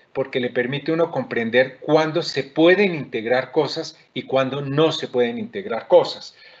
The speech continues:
Hay un artículo muy interesante, aparece un pequeño foto arriba a la derecha, pero abajo está la referencia completa y lo van a poder bajar. Es un artículo muy reciente y bastante bueno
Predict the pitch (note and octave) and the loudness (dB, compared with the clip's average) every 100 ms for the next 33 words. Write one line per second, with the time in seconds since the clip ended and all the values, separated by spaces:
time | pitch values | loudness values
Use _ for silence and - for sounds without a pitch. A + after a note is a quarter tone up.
0 | _ D#3 F3+ G3 G3+ G3+ F#3+ G3 E3 C#3+ | _ -2 0 0 0 -4 -4 0 0 0
1 | D#3 D#3 D3+ B2+ - D#3 D#3+ D#3+ - C3 | -6 -4 -2 -2 -2 -4 -2 -4 -4 -2
2 | B2 - D3+ D3 D#3 D3+ D3+ D3+ D3+ D3+ | -4 -6 -8 -4 -4 -2 -2 0 -2 0
3 | D3+ C#3+ - - _ _ D#3 D3 D3 D#3 | 0 0 -4 -14 _ _ 4 4 4 2
4 | C#3 B2+ C3+ D3 C#3 B2+ A#2+ C3 D#3 - | 2 0 2 4 6 4 2 0 -2 -2
5 | E3+ D#3 A#2+ A#2 B2 C#3+ - C#3+ C#3 C3+ | -2 0 2 4 4 2 -4 0 2 0
6 | A#2 A2+ A2+ - C#3 B2+ - B2 A#2 C#3 | -2 -6 -6 -8 -8 -8 -4 -4 -4 -4
7 | B2 A2 A2+ A#2+ C3 C3 A2+ G#2+ G#2 C3+ | -4 0 0 0 -4 -2 -2 -2 0 2
8 | D3 D#3+ - - - - C#3 C3+ - - | 4 2 0 -14 -20 -10 -4 -2 -4 -8
9 | C3+ A2+ C3 E3 D#3 D3+ - D#3+ D3 D3 | -4 -2 2 2 2 -2 -2 0 0 0
10 | D#3+ B2 A2 - C3 C3 D#3 D3+ C#3 D3+ | -2 -2 -2 -2 -2 0 2 2 2 -2